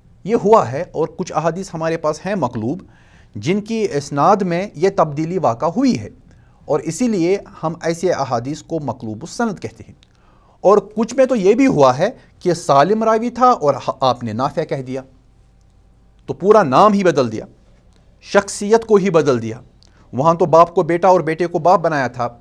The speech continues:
इससे पहले वाले, अ, किस्मों में, लेकिन एक में तो पूरा नाम ही बदल दिया, सालिम को नाफिया कहा,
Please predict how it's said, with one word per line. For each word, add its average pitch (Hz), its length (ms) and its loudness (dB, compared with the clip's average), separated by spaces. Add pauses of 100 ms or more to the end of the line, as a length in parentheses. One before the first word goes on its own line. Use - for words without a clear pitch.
इससे 123 200 -10
पहले 123 280 -6
वाले, 120 220 -2
अ, - 60 -14 (960)
किस्मों 175 260 -6
में, 156 260 -4 (360)
लेकिन 170 260 -4
एक 196 280 0
में 202 100 -6
तो 214 100 -2
पूरा 208 220 -2
नाम 220 240 0
ही 247 60 0
बदल 143 260 0
दिया, - 220 -10 (100)
सालिम 160 380 -2
को 170 180 -2
नाफिया 135 560 -4
कहा, 190 280 -2